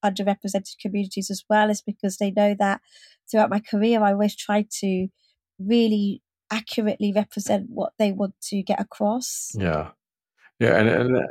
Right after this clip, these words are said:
Speaker 2: and that is so, you know, so important as well. Like, you know, we kinda touched on that a bit earlier about that kind of need to see that, you know, representation, you know, in dis-, different facets of life and in, like, society.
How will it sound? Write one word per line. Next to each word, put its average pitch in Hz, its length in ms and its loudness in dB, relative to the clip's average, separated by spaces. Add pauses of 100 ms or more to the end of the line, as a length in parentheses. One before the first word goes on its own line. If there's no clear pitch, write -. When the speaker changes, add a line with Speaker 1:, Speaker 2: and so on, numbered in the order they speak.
Speaker 2:
and 110 160 2
that 92 120 4
is 104 120 2
so, 101 800 4
you 104 80 -2
know, 92 300 2
so 98 260 2
important 90 680 0
as 92 140 -6
well. 92 200 4
Like, 90 200 2
you 95 60 0
know, 87 140 2
we 90 160 -2
kinda 90 360 -4 (180)
touched - 320 -4
on 82 60 0
that - 140 -2
a - 20 -6
bit - 140 -2
earlier 87 280 0
about 80 240 0
that 85 180 -2
kind 87 140 0
of 85 80 -2
need 87 360 -2
to - 60 -4
see 85 300 0
that, 80 300 -2 (580)
you 104 100 -2
know, 92 60 2
representation, 87 1200 0 (140)
you 95 80 -6
know, 87 340 0 (140)
in 85 320 -2
dis-, - 320 -4
different - 260 -2
facets - 680 0
of 82 160 0
life 87 440 2
and 87 100 -2
in, 82 240 -2
like, 80 220 -2
society. 104 720 0